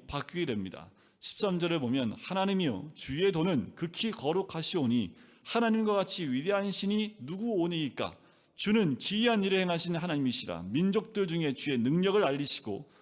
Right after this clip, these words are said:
주의 팔로 주의 백성 곧 야곱과 요셉의 자손을 속량하셨나이다." 시편 기자는요,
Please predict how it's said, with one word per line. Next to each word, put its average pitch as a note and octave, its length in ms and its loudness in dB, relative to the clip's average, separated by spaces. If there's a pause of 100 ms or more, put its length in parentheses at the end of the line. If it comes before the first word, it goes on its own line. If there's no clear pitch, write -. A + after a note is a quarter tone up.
(100)
주의 G#3 420 2
팔로 E3 380 0
주의 F#3+ 260 2
백성 C3+ 480 0
곧 F3 260 0 (280)
야곱과 A#2+ 640 -2
요셉의 G3 380 2
자손을 G3+ 560 0
속량하셨나이다." D#3+ 1500 -4 (1300)
시편 - 300 -6
기자는요, G2+ 460 -8